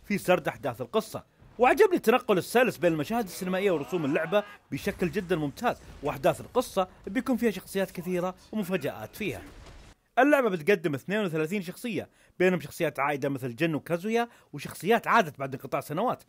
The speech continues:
مثل ريفن. آخر ظهور له رسمي كان في تيكن سكس قبل خمستاشر سنة،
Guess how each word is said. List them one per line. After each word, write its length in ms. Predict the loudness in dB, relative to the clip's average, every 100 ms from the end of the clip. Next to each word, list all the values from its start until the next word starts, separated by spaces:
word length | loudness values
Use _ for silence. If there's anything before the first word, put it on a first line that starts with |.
| _
مثل 180 | -2 0
ريفن. 380 | 2 2 0 -4 -12 _
آخر 260 | 2 2 0
ظهور 220 | 0 0
له 80 | 0
رسمي 400 | -4 -6 -8 -8 _ _
كان 180 | -2 -2
في 120 | -2
تيكن 280 | -6 -6 -2
سكس 260 | -2 0
قبل 240 | 0 0 0
خمستاشر 420 | -4 -6 -6 -6
سنة، 280 | -2 -4